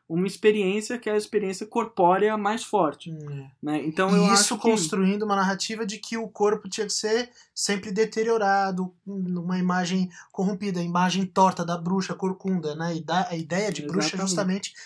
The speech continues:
Speaker 2: remonta a isso. O que é a bruxa? É aquela da Branca de Neve, de nariz grande, daquela de, com a verruga, toda velha,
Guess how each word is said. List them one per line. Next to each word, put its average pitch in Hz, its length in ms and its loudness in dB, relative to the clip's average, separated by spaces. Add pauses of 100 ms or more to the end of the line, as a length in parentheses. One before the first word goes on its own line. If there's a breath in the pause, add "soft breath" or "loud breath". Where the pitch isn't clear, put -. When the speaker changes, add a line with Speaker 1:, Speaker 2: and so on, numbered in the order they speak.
(100)
Speaker 2:
remonta 208 440 0
a 233 40 0
isso. 190 280 -2
O - 20 -10
que 233 180 -6
é 226 40 6
a 208 60 6
bruxa? 170 460 -4 (300 loud breath)
É 180 100 2
aquela 202 480 4
da 226 380 2
Branca 214 340 0
de 247 120 -6
Neve, 214 440 0
de 175 140 -4
nariz 190 420 0
grande, 190 680 0 (240 loud breath)
daquela 185 480 2
de, 180 480 -2
com 180 120 -6
a 175 80 0
verruga, 202 680 0
toda 190 420 -6 (220 soft breath)
velha, 202 800 2